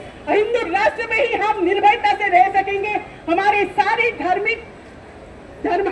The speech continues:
हमें, हमारे धर्म का पालन हम अच्छी तरह से कर सकेंगे, निर्भयता से रह सकेंगे,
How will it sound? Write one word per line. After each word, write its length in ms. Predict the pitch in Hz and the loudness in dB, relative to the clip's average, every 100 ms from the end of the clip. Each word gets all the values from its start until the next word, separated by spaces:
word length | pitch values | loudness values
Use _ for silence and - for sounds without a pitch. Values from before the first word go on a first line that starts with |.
| 359 | 0
हमें, 360 | 427 427 320 | 0 0 -2
हमारे 300 | 339 370 427 | -2 0 -2
धर्म 240 | 370 370 415 | 0 0 0
का 260 | 453 415 | 0 0
पालन 440 | - 349 381 480 466 | 0 2 4 4 4
हम 200 | 440 381 - - | 2 -4 -10 -8
अच्छी 240 | - 415 | 0 4
तरह 220 | 415 403 403 | 4 6 6
से 140 | 392 | 4
कर 240 | 392 381 | 2 2
सकेंगे, 460 | - 403 403 392 453 | 4 2 2 0 4
निर्भयता 500 | 381 403 370 403 403 | 4 4 4 2 2
से 160 | 415 392 | 2 2
रह 340 | 339 381 392 | 2 4 2
सकेंगे, 400 | 381 349 330 | 2 0 0